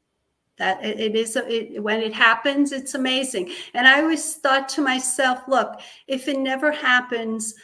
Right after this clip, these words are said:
I have so much joy doing this that I would have just continued and just kept trying and trying." But it also did help me in some tough times, you know, um, in my life. At one point, I was dealing with severe anxiety,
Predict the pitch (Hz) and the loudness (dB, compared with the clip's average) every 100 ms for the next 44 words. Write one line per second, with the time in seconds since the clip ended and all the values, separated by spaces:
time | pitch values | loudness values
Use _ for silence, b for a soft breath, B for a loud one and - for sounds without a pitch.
0 | B B 240 247 269 254 - - 262 277 | B B 0 2 2 2 2 0 2 0
1 | 269 - - 277 262 262 254 269 262 240 | -2 -6 -4 2 2 2 -4 -4 -4 -4
2 | 226 208 208 - 233 226 233 247 254 233 | 0 0 0 -2 -2 2 0 0 -4 -6
3 | - - 226 220 - - 254 208 214 226 | -8 -2 0 0 -4 -6 -8 -6 -6 -4
4 | 208 185 175 - - - 202 208 220 - | -2 -2 -4 -8 -12 -8 -8 -6 -8 -8
5 | - 202 - - 214 208 202 202 190 190 | -6 -8 -8 -8 -2 0 0 -2 -6 -8
6 | - 196 190 - - - B B B 220 | -8 -8 -6 -8 -10 -14 B B B -6
7 | 220 226 240 254 339 302 349 339 349 277 | -2 2 0 0 -2 -2 -2 -4 -2 -2
8 | 320 330 302 262 - - - - 247 - | 0 -2 -2 -2 -4 -4 -6 -6 -6 -6
9 | - 254 233 226 240 233 - 359 370 262 | -10 -6 -4 -4 -6 -8 -2 0 2 0
10 | 262 269 B B 226 214 208 240 240 233 | -4 -8 B B -2 -2 -2 -4 -2 0
11 | 247 392 370 226 214 233 226 - 247 233 | 0 0 -2 -4 -4 -4 -6 -2 0 0
12 | 220 214 - 220 214 214 208 214 208 - | -2 -4 -6 -4 0 2 2 0 -4 -6
13 | 196 208 196 196 196 - 190 208 214 320 | -2 0 0 -4 -8 -6 -4 -4 -2 -4